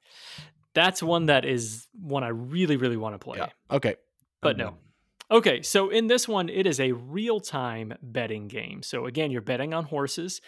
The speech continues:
Speaker 1: and everyone's got these numbers, and the numbers that you're laying down are multipliers.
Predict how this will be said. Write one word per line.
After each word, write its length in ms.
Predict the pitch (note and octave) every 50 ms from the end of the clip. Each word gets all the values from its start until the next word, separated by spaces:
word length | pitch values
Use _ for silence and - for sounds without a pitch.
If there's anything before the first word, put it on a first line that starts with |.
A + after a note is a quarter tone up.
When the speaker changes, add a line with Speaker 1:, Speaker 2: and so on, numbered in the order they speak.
| - - - - - _ -
Speaker 1:
and 260 | B2+ B2+ B2 B2 B2+
everyone's 440 | - C#3+ C#3 D#3+ D#3 D3+ C#3+ B2 -
got 180 | D3 C3+ -
these 200 | - C3+ A#2+ A2
numbers, 540 | B2 A#2+ B2+ C3 C#3 D#3+ F3 G3 F#3+ - - - C4
and 360 | F3+ C3+ B2+ B2 A#2+ A#2+ B2+ - C3+
the 100 | C3+ B2+
numbers 300 | C3 C#3 D3 D3 C#3 A#2+
that 120 | C#3 D3
you're 140 | C#3 B2+ A#2+
laying 280 | B2 B2+ B2 B2 A#2 A2+
down 220 | B2+ C3 C3+ B2+
are 100 | A#2 A2+
multipliers. 920 | G#2+ G#2+ A#2+ C3 C#3+ - D#3 C3 - - A#2 A2 G#2+ G#2+ A2 B2+ - -